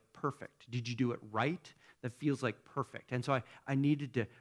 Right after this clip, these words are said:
reframe how I would talk about doing things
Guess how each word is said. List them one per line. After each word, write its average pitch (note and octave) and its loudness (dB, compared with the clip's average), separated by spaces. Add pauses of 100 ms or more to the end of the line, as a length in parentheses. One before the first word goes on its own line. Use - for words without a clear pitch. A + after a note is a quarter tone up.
(140)
reframe C3+ 0
how A#2+ 0 (320)
I A2+ 0
would G#2+ -6 (420)
talk C#3 -4 (280)
about A2 -6
doing G#2 -2 (160)
things - -16